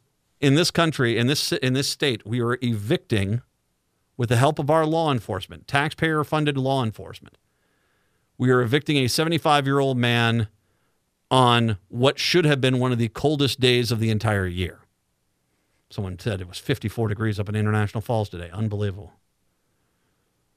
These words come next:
Seventy-five-year-old man evicted on January twenty-ninth. There's a problem here. And we need to kind of address this, because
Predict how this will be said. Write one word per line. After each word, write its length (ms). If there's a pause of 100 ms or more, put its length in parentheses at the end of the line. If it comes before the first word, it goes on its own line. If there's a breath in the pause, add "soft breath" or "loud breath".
(2500)
Seventy-five-year-old 800
man 240 (1300)
evicted 460
on 160
January 500
twenty-ninth. 720 (1800)
There's 180
a 40
problem 380
here. 300 (480)
And 300
we 160
need 340
to 360
kind 280
of 80
address 400
this, 380 (800)
because 440